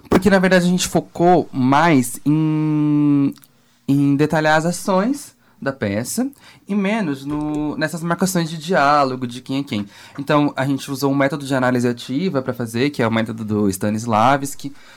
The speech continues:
lá do, do teatro realista, que, lá da Rússia, no, no início do século vinte. Então, a gente foi destrinçan-, destrinchando as ações dos pers-, do, dos personagens, ao invés de, de caracterizar exatamente o que cada um ia fazer.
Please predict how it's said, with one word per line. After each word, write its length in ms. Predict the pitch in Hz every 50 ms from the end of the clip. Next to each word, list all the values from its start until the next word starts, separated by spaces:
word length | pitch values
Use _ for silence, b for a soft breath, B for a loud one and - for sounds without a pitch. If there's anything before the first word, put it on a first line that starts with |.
| B B B B - - - -
lá 260 | 104 101 104 110 113
do, 360 | 113 113 110 110 101 98 - - -
do 160 | - 104 101 98
teatro 360 | - 110 98 - 110 104 98
realista, 560 | 98 101 98 95 104 120 135 123 110 - 117
que, 340 | - - 104 104 104 98 - - - -
lá 160 | - 104 104
da 120 | 107 107
Rússia, 640 | 95 113 127 143 147 139 - - 131 120 117 110 110
no, 380 | 107 107 107 104 101 98 95 85
no 260 | 101 101 101 110 110
início 240 | 110 127 135 143 135
do 60 | 120
século 300 | - 123 - 123 117 107
vinte. 260 | 127 147 180 185 - B B B B B B
Então, 240 | 160 - 170 170 175
a 60 | 170
gente 360 | 156 175 175 185 - - 180
foi 400 | 185 - - 170 170 170 151 - -
destrinçan-, 600 | - - 180 180 - 190 180 - - 190 185 185
destrinchando 720 | 185 - - 151 165 - - 170 170 156 - 185 185 185 175
as 120 | 165 147 147
ações 500 | 139 - - - 151 156 190 233 240 196
dos 180 | 196 185 185
pers-, 280 | - 160 151 151 - - - - _ _ -
do, 180 | 123 127 131 -
dos 200 | 117 123 120 117
personagens, 680 | - 123 117 131 123 120 120 123 139 165 208 196 - B B B
ao 100 | 147 156
invés 280 | 160 151 165 165 160 147
de, 360 | 165 170 170 165 160 151 -
de 840 | 131 127 139 147 143 143 139 139 135 135 135 131 131 131 127 123 120 _ _ _ -
caracterizar 600 | - 147 139 139 135 - 160 156 160 147 151 143
exatamente 460 | 143 139 139 143 139 139 135 135 - -
o 40 | _ _ _ _ _
que 140 | - 147 139
cada 260 | - - 139 135 139
um 60 | 139
ia 100 | 139 135
fazer. 360 | 135 156 147 135 113 98 -